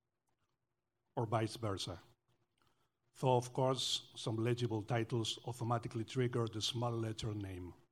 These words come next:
or the other way around. Action and reaction, alpha and omega.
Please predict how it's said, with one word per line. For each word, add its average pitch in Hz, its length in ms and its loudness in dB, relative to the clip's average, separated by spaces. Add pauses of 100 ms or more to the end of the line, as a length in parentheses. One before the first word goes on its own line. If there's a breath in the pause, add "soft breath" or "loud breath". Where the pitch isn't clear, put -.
(200)
or 131 80 2
the 120 160 0
other 113 200 0
way 107 260 0
around. 98 380 -4 (960)
Action 117 400 0
and 107 120 0
reaction, 101 560 -4 (640)
alpha 120 480 2
and 110 120 -2
omega. 95 420 -4